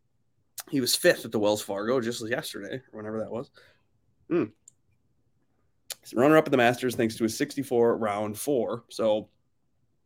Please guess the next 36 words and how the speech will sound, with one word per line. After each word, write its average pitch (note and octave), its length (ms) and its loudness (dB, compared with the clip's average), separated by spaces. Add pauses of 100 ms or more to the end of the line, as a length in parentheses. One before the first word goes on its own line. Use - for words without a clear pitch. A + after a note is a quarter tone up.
(580)
but - 120 -12
before C#3+ 300 4
that, B2+ 180 8
I D3+ 40 6
mean, C3 140 4
he A#2+ 80 4
did B2+ 180 2
win B2 200 4
in A#2 80 4
the A2 60 2
fall G#2+ 280 -2
swing A2 420 -2
at - 120 -10
the - 60 -14
C A2+ 200 0
J G2+ 260 -6
Cup. - 420 -8
He's A#2 200 -8
had C3+ 140 4
okay B2 420 0
finishes. A2+ 520 -8
He's A#2 180 -8
had C3 140 -2
some B2+ 120 -2
thirds A2 480 -2
and G#2 80 -6
stuff A2 300 -6
and A2+ 80 -16
some G2+ 160 -6
random G#2 280 -4
top G2+ 280 -8
tens. G#2+ 420 -4 (680)
He's D4 120 8
playing A4+ 260 4
good A#4+ 140 8 (180)
golf. - 260 6